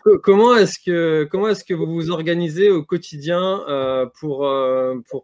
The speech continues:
préparer, pour vous organiser, pour, euh, arriver à, euh, trouver du temps pour vous entraîner ?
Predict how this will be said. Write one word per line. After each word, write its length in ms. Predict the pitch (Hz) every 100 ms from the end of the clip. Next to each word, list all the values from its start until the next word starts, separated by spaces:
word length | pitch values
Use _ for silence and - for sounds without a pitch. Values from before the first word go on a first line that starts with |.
| -
préparer, 580 | - 165 165 151 156 170
pour 160 | 151 135
vous 180 | 135
organiser, 440 | 139 139 147 143 170
pour, 240 | - 135
euh, 160 | 127 127
arriver 360 | 127 139 139 156
à, 40 |
euh, 240 | 131 120 113
trouver 240 | 147 156
du 140 | 139
temps 220 | - 175 160
pour 120 | 135
vous 140 | 131
entraîner ? 440 | 131 - 143 165